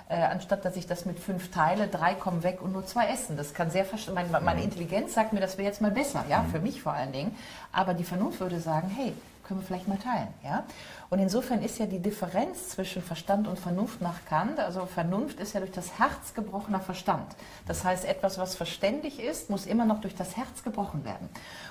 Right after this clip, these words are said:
Speaker 1: Und das sind natürlich schon im Grunde Dinge, die wir im Grunde auch aus, ich sag mal, religiösen Schriften kennen. Also wenn Sie jetzt mal denken, lass mal drei gerade sein, ja? Oder Gnade vor Recht ergehen. Oder ernte das Feld so, dass etwas bleibt für die Armen,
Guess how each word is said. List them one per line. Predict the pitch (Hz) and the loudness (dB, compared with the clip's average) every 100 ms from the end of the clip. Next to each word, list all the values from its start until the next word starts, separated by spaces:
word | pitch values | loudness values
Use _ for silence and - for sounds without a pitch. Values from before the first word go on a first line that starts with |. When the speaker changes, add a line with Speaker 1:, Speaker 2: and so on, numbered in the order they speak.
| - | -2
Speaker 1:
Und | 185 | 0
das | 185 | 2
sind | 247 339 | 2 4
natürlich | 247 220 214 202 - | 2 4 0 0 -2
schon | 202 214 269 | 0 0 2
im | 208 | 0
Grunde | 196 208 196 | 2 4 4
Dinge, | - 208 226 | 2 2 4
die | 185 180 | 2 0
wir | 190 175 156 | 2 4 2
im | 180 | 0
Grunde | 156 185 202 - | -2 0 2 0
auch | - | -2
aus, | 160 170 - - | -2 -2 -4 -8
ich | 160 | -8
sag | 165 185 | -4 -2
mal, | 170 156 | 0 0
religiösen | 156 165 180 165 156 | 0 -2 -4 -4 -4
Schriften | - 214 - 131 | -4 -4 -4 -8
kennen. | - 117 | -6 -2
Also | 117 147 | -2 0
wenn | 156 | 0
Sie | 160 | 0
jetzt | 156 - | -2 0
mal | 156 | 0
denken, | 151 180 165 156 - - - | 0 -2 -2 -4 -8 -14 0
lass | 160 160 175 | 0 2 0
mal | 156 | 0
drei | 156 147 156 | 0 0 -2
gerade | 147 143 156 135 | -2 -2 -2 -4
sein, | 95 101 - - - | -8 -10 -14 -14 -2
ja? | 147 262 - - - | 0 0 -4 -16 -6
Oder | 175 160 | 0 2
Gnade | 160 165 160 185 170 | 2 0 0 -2 -4
vor | 160 151 | -6 -6
Recht | - - - | -6 -10 -12
ergehen. | 147 117 90 - - - - | -8 -8 -8 -10 -14 -16 -8
Oder | 175 170 - | 0 2 4
ernte | 160 214 196 | 4 4 2
das | 170 - | -2 -4
Feld | 170 165 | -4 -4
so, | - 175 | -4 -2
dass | 175 - | -2 -4
etwas | - 165 151 | -6 -6 -4
bleibt | 160 151 156 | 2 2 2
für | - | -4
die | 151 - | -6 -2
Armen, | 135 139 131 110 | -2 -2 -4 -6